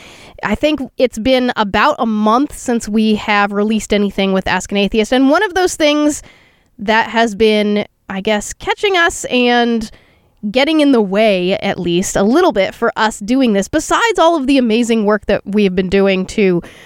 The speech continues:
uh, I don't know, I guess, keep the world going and our in-, own independent lives going and, uh, things like that, is, um, Sam,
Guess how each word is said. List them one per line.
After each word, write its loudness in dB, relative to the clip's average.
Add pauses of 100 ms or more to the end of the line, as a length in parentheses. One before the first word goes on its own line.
(160)
uh, 0
I -4
don't -2
know, -2
I -4
guess, -6
keep -6
the -2
world -2
going 0
and -2
our 0
in-, -2 (140)
own 4
independent 0
lives -2
going 0
and, 0
uh, 4
things 0
like 0
that, 0 (260)
is, 0
um, 2 (240)
Sam, -2